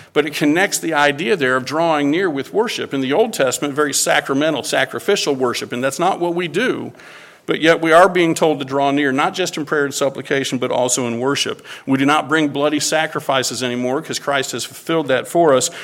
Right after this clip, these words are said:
but we do bring a sacrifice of praise. We do bring ourselves as living sacrifices, offering ourselves up to God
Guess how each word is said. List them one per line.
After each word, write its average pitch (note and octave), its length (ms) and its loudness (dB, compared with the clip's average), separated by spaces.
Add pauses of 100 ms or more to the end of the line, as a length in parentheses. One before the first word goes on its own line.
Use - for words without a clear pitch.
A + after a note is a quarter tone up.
(120)
but C#3+ 160 2
we D3 80 4
do G3 320 -2
bring B2+ 400 -2 (720)
a B2+ 80 -2
sacrifice C#3 680 2
of G#2+ 140 -12
praise. A#2+ 500 -6 (400)
We C#3 140 -2
do G3+ 280 -2
bring B2+ 420 -4 (520)
ourselves D3 540 2
as A#2+ 100 -6
living D3+ 320 -2
sacrifices, A#2+ 840 -2
offering C#3+ 400 4
ourselves B2+ 440 2
up B2+ 180 0
to A#2+ 80 -6
God G#2+ 420 -4